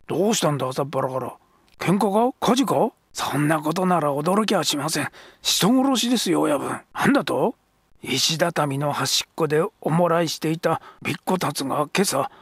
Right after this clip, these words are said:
背中から細い合い口で刺されて死んでいるじゃありませんか。」「そら大変だ。」平次は明神様の坂をひとっ飛びに登りました。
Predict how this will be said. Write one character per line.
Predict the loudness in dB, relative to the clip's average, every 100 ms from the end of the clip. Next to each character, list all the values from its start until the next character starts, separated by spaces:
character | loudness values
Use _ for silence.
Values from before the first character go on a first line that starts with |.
| -20 _
背 | -2 0
中 | 2 2 2
か | 2
ら | 2
細 | 0 -2 0 2
い |
合 | 2 0
い |
口 | -2 -8 -4
で | -2
刺 | -2 -2
さ | -2
れ | -2
て | -4
死 | 0 2
ん | 2
で | 2
い |
る | 2
じ | 2
ゃ | 0
あ |
り | 0
ま | -4
せ | -4
ん | -4
か。」 | -6 -8 _ _ -10
「そ | -8 -2
ら | 0 0
大 | 0 0
変 | 0
だ。」 | 0 -4 _ _ _ -2
平 | -2 -2
次 | -6
は | -8 -12 _ _ _ -2
明 | 0
神 | 2 2 0
様 | 0 -2 -2
の | -6
坂 | -6 -6 -6 -6
を | -4
ひ | -4 -2
と | -2
っ | _
飛 | -6 -6
び | -6
に | -6 -6
登 | -4 -4 -4
り |
ま | -6 -6
し | -6
た。 | -8